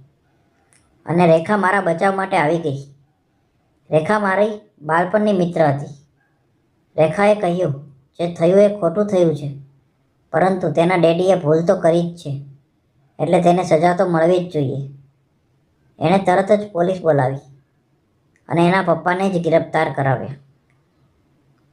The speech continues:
અને આવી રીતે મારી એક સાચી મિત્રએ સચ્ચાઈનો સાથ આપતા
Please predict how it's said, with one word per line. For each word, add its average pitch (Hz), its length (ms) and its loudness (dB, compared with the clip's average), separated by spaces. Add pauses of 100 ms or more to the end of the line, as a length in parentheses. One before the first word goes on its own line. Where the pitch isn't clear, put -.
(960)
અને 165 420 0 (640)
આવી 190 260 2
રીતે 143 400 -2 (880)
મારી 170 240 0
એક 190 240 0
સાચી 170 360 0
મિત્રએ 170 640 0 (1300)
સચ્ચાઈનો 185 520 0
સાથ 180 340 -2
આપતા 147 340 -8